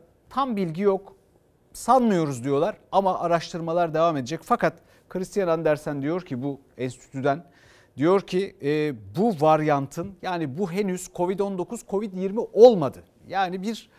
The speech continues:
mutasyon değil, tam bir varyanttan bahsediyoruz. Yeni bir, e, türden bahsetmiyoruz. E, fakat bu varyantın gösterdiği değişimler gerçekten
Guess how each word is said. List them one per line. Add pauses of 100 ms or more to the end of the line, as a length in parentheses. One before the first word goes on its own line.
(320)
mutasyon
değil,
tam
bir
varyanttan
bahsediyoruz. (440)
Yeni
bir,
e,
türden
bahsetmiyoruz. (600)
E,
fakat
bu
varyantın
gösterdiği
değişimler (100)
gerçekten